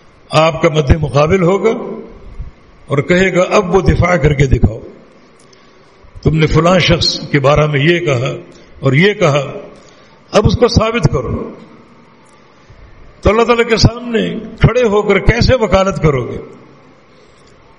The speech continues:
آج دنیا میں خیر و شر کے ذریعے اور اپنی زبان کی جو طلاقت ہے، لچھے داری ہے، اس کے ذریعے زمین و آسمان کے قلابے ملا ڈالتے ہیں۔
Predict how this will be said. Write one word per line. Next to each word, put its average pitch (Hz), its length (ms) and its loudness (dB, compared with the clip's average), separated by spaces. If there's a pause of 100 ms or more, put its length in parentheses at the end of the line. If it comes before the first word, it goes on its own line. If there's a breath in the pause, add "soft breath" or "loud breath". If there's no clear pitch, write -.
(400)
آج 165 260 2 (120)
دنیا 202 320 2
میں 165 200 -2 (320)
خیر 185 320 0
و 196 120 2
شر 226 280 0
کے 196 140 2
ذریعے 180 380 0 (2000 soft breath)
اور 156 80 4
اپنی 175 260 0
زبان 175 500 2
کی 196 80 0
جو 190 100 0
طلاقت 202 560 2
ہے، 143 180 -2 (640)
لچھے 202 300 2
داری 196 440 2
ہے، 131 200 -6 (360)
اس 190 120 -2
کے 202 160 2
ذریعے 196 440 0 (1120 loud breath)
زمین 190 460 0
و 233 100 2
آسمان 196 460 0
کے 214 120 0
قلابے 214 480 0
ملا 180 240 0
ڈالتے 135 380 0
ہیں۔ - 100 -10